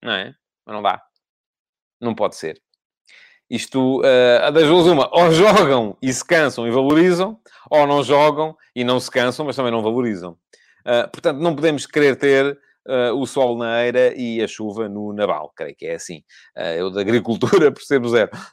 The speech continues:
mas, eh, creio que de facto é, é, é assim. Ahm, mas, eh, pronto, a questão é, eh, eh, eh, não, não, não, não é, não é assunto que de facto me interesse muito. Eh, Portugal, e eu durante a transmissão fui, fui dizendo,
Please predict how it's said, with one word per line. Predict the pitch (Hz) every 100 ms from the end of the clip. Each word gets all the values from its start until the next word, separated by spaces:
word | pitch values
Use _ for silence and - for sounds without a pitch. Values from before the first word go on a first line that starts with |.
| -
mas, | 127 -
eh, | 120
creio | 107 117 117
que | -
de |
facto | - 107 - 110
é, | 107 104 90
é, | 110 101 95 - 113
é | 110
assim. | 107 95 - _ _
Ahm, | 127 127 127 120 117 113 110 107 104 101 98 95 92 - _ -
mas, | 165 -
eh, | 175 180 170 160
pronto, | 165 156 - -
a |
questão | 139 180 175
é, | 175 170
eh, | -
eh, | 147 131 139 160 151 143 151 143 135
eh, | 135
não, | 143 147
não, | 147 147 139
não, | 139 131 131
não | 135 147
é, | 135
não | 143 156
é | 151
assunto | 135 - 143 -
que |
de | -
facto | - 117 -
me | 110
interesse | 101 101 -
muito. | 131 147 131 123 123
Eh, | 123 117 107 123 -
Portugal, | - 151 143 - - -
e |
eu | 156
durante | 151 135
a | 131
transmissão | 131 131 123 123
fui, | 110 127 120 104
fui | - 127
dizendo, | 117 104 117 107 90